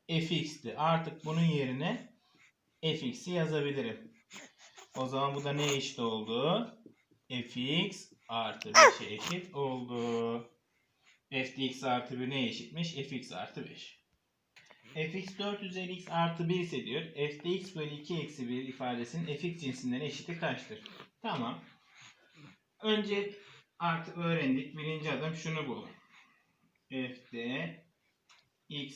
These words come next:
bölü iki eksi bir bulacağız. Dört, dördü şöyle yazıyorum. İki üzeri iki. X gördüğüm yere x bölü iki eksi bir. Ama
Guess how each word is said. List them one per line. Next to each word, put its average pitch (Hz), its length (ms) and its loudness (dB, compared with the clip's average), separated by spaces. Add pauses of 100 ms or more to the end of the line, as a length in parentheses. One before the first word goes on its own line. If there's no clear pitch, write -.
(140)
bölü - 100 2 (340)
iki 233 220 2
eksi 233 220 -6
bir 165 80 -2 (320)
bulacağız. - 1200 2 (2250)
Dört, 165 380 4 (960)
dördü 147 280 -2
şöyle 156 240 -4
yazıyorum. 120 320 2
İki 127 280 -4
üzeri 120 480 -2
iki. 113 580 -6 (540)
X 165 280 0
gördüğüm 156 440 0
yere 151 540 -2 (420)
x 156 340 -8
bölü 147 240 -2
iki 147 400 -6 (500)
eksi 120 600 -4
bir. 117 600 -2 (840)
Ama 523 180 8